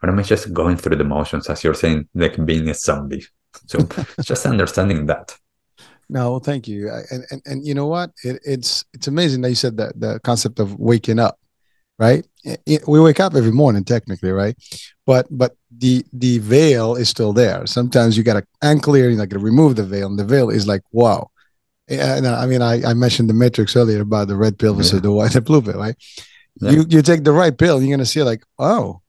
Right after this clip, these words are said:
Speaker 2: damn, that's a lot of wasted stuff. You know, why am I worried about what people think? Why am I worried about things? Let me live today and maximize the opportunity. Let me enjoy my family. Let me enjoy whatever you, whatever it is that you enjoy."
Speaker 1: Yes.
Speaker 2: Uh,
Speaker 1: And, and
Speaker 2: religious too. I mean, if you're
Speaker 1: Yeah,
Speaker 2: religious,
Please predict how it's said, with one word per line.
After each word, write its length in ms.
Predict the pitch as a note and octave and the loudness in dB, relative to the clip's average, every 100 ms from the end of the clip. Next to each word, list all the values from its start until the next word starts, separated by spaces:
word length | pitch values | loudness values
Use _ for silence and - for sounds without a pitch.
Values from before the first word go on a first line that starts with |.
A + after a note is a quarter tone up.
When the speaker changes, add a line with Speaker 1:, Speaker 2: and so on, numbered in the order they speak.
| _ | _
Speaker 2:
damn, 340 | A#2 C3+ F#2 - - | -2 -2 -4 -12 -4
that's 180 | D3 | -2
a 40 | G2+ | 0
lot 220 | A2 A#2 | 0 2
of 60 | G#2 | 2
wasted 380 | G#2 G2 G2+ - | 0 -2 -6 -8
stuff. 440 | - A2+ G2 - | -2 0 0 -4
You 60 | G2 | -4
know, 80 | F#2 | 0
why 200 | G#2 D3 | 2 2
am 120 | D3+ | 2
I 60 | |
worried 240 | A#2+ B2 A2+ | 2 2 0
about 160 | G#2+ G#2 | -2 -4
what 140 | G#2 | -4
people 220 | G#2+ G2+ | -8 -10
think? 280 | E2+ G2 F#2 | -4 -4 -2
Why 140 | G2 | -4
am 100 | C3 | -2
I 40 | C3 | 0
worried 200 | A2 G#2+ | 0 -2
about 240 | G2 F#2+ | -4 -4
things? 240 | - F#2+ - - - - _ A2 | -6 -6 -10 -20 -20 -20 _ -2
Let 120 | C3+ | 2
me 120 | C#3+ | 2
live 380 | A#2+ C#3 B2 G2 | 4 4 4 -2
today 380 | G2+ A2 G#2+ G#2+ | -4 0 0 -2
and 260 | A2 G#2+ | -4 -4
maximize 460 | G#2+ A#2 A2 G2+ F#2 | -2 -4 -4 -4 -4
the 80 | G2 | -6
opportunity. 340 | F#2 - F2+ | -8 -10 -8
Let 100 | G#2 | -6
me 160 | A2+ A2 | -6 -6
enjoy 520 | G2+ G#2 B2+ A2 F#2 - | -4 0 4 4 2 -2
my 180 | F#2+ F2+ | -6 -4
family. 380 | G2+ F#2 F#2+ | -4 -4 -2
Let 60 | F#2+ | -2
me 80 | G2+ | -2
enjoy 160 | G2 | -2
whatever 360 | D#3+ F#3+ D#4 B3+ | 0 0 2 0
you, 240 | F3 C#3+ | 0 -2
whatever 300 | B2+ D#3 F3+ E3+ | 0 2 2 2
it 60 | |
is 280 | C3 B2 A#2 | 2 4 4
that 100 | A#2+ | 4
you 80 | A2 | 2
enjoy." 240 | G#2+ C3+ | 2 0
Speaker 1:
Yes. 200 | F2 F2+ - - - - | 0 -6 -14 -20 -20 -6
Speaker 2:
Uh, 60 | D#3+ | -4
Speaker 1:
And, 80 | - | 2
and 120 | E3+ | 4
Speaker 2:
religious 460 | E3 A3 G3+ D3+ B2 | 6 4 4 2 2
too. 240 | G#3+ D#3 | 2 2
I 40 | C3 | 0
mean, 160 | C#3 | -6
if 80 | B2 | -4
you're 140 | D3 | 0
Speaker 1:
Yeah, 100 | C#3 | 2
Speaker 2:
religious, 400 | F3 B2 C#3+ C3 | 2 2 0 -6